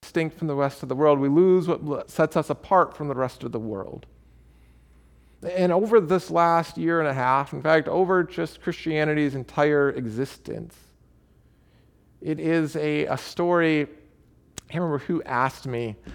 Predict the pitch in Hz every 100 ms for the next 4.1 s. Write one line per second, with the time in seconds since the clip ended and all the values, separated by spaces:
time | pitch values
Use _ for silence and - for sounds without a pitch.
0 | - - 127 120 120 120 117 139 135 -
1 | 131 131 156 156 160 151 151 139 117 110
2 | 147 135 127 131 135 123 - 131 - 120
3 | 123 135 127 123 120 - 135 127 120 117
4 | 117